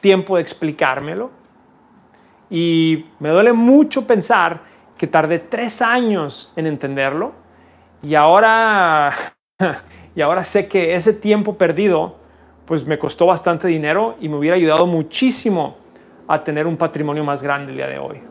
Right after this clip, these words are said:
De hecho, este error que te estoy platicando, este error fue una de las inspiraciones más grandes de, de empezar a esta empresa FinHabits. Porque me puse a pensar y dije, "Si esto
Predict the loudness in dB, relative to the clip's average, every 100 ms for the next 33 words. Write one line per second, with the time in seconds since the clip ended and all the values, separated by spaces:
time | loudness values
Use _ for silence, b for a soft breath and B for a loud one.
0 | -20 -20 -20 -20 -20 -20 -20 -20 -8 -6
1 | 0 0 0 -18 -20 -20 -20 -20 -20 -8
2 | 0 0 2 2 6 6 4 -2 -10 -8
3 | -6 -4 -4 -4 -2 0 0 -2 0 0
4 | 4 2 2 0 2 2 0 -4 -2 0
5 | 0 -2 -6 -6 -4 -4 -2 -4 -2 -2
6 | 2 2 2 0 -2 -4 -6 -8 -8 -6
7 | -6 0 2 2 -4 b b b b -8
8 | 0 0 0 -4 -4 -4 -2 -2 -4 -6
9 | -8 -8 -6 -8 -12 -20 -20 _ _ _
10 | _ _ _ _ _ b b b _ -16
11 | -10 -8 -6 -4 -2 -2 0 2 2 -2
12 | -4 -4 -2 0 0 -2